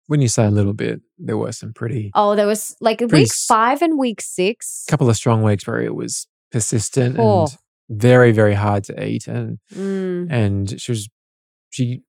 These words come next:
Speaker 1: constantly carried around rice crackers and, and cut up pears.
Speaker 2: Cut up pears and apple.
Speaker 1: An apple. And I would be cooking, I'd have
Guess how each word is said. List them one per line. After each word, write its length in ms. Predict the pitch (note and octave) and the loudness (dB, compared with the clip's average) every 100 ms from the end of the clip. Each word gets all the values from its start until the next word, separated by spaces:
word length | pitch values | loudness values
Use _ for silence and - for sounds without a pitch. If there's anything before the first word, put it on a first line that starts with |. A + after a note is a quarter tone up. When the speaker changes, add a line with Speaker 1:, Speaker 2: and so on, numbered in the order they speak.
| - | -4
Speaker 1:
constantly 480 | C#3 C#3 - B2 | 2 2 2 -2
carried 300 | G#2 A#2 G#2+ | -2 0 2
around 480 | G#2 G2+ G2 G2 F#2+ - _ _ - | 2 2 2 -2 -6 -14 _ _ -4
rice 280 | G#2+ G#2+ | -2 -2
crackers 520 | - A2 G2+ G#2+ G#2+ G#2+ | -2 -6 -6 -8 -8 -8
and, 320 | A2+ A2+ A2+ _ - | -8 -8 -10 _ -6
and 220 | A#2 A2 | -2 -2
cut 180 | - A#2 | -2 -2
up 140 | A2+ - | -2 -6
pears. 540 | - A#2 G#2+ G#2+ D#3+ - _ - | -4 0 2 2 -2 -8 _ -4
Speaker 2:
Cut 100 | A#3 | -4
up 80 | - | -2
pears 260 | G#3+ G3 | -2 0
and 80 | G3 | -2
apple. 420 | F3 F3+ E3+ E3 - | -4 -4 -6 -6 -4
Speaker 1:
An 100 | A2+ | 2
apple. 480 | A2 C3 C#3+ F3+ - | 2 4 2 2 0
And 500 | B2 A2 G#2+ G#2+ G#2+ - - | 2 2 2 0 -2 -8 0
I 160 | C3+ | 4
would 120 | C3 A#2+ | 6 6
be 360 | A#2 A#2+ - _ _ - | 2 0 -6 _ _ -2
cooking, 400 | C3 B2 A#2 A2+ | -2 2 0 2
I'd 120 | C3+ | 4
have 220 | C3+ A2+ | 4 2